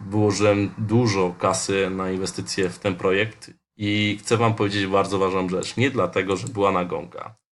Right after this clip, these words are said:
Absolutnie. Oczywiście usłyszałem od, y, no, właściwie to od jednej osoby o tym projekcie, ale, mm,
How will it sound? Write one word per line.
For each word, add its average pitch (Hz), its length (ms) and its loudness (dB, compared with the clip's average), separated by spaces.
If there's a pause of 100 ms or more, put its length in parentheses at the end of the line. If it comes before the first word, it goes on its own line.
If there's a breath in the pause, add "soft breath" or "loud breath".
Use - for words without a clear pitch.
Absolutnie. 92 560 -8 (640)
Oczywiście 131 400 4
usłyszałem 117 540 4
od, - 340 0
y, 101 480 2 (600)
no, 110 240 0
właściwie 110 440 4
to 107 100 4
od 95 100 0
jednej 107 220 4
osoby 107 320 2
o 98 40 2
tym 92 160 -4
projekcie, 98 520 2
ale, 98 360 0
mm, 95 600 -10